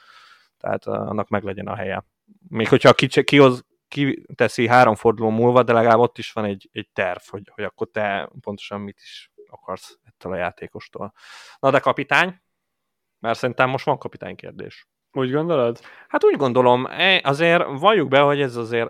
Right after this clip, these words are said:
Speaker 1: ez a Liverpool, Manchester City, ez, ez kemény meccs. Tehát, ö, tehát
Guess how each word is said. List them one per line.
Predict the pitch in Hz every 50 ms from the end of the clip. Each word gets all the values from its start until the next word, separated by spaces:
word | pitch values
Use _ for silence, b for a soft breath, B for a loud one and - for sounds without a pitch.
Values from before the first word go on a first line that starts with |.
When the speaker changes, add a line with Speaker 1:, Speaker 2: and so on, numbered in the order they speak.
| - _ _
Speaker 1:
ez | - 113 117
a | 113
Liverpool, | 117 139 170 185 147 131 - - - 120 107 110 92 - - _
Manchester | 120 127 151 - 156 127 - 139 120
City, | - - 127 - - 117
ez, | 113 107 107 -
ez | - 113 -
kemény | - 117 107 98 92 92 -
meccs. | 92 90 87 - _ - - -
Tehát, | - 101 95 101 98 - -
ö, | 117
tehát | 113 110 110 - - - - - -